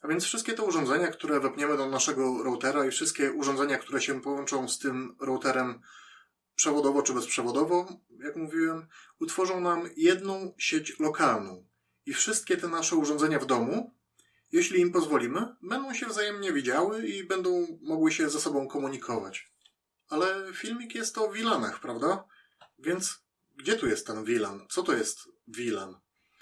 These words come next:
No, na przykładzie naszego domu możemy powiedzieć, że wszyscy jesteśmy w tym samym wilanie. Czy nawet lanie, bo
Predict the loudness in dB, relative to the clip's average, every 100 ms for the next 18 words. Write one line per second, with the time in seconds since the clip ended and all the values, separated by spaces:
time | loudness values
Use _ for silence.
0 | -20 _ _ -4 -2 0 0 0 0 0
1 | 0 2 2 0 -4 -4 -2 0 0 0
2 | 0 0 -4 -2 0 -2 -6 -2 0 2
3 | 2 4 4 2 -2 -2 -4 -2 -2 0
4 | 2 4 4 2 2 2 2 -4 -12 -18
5 | -20 -20 _ _ _ 2 2 2 2 2
6 | 0 -6 2 10 10 10 2 -2 0 2
7 | 0 -4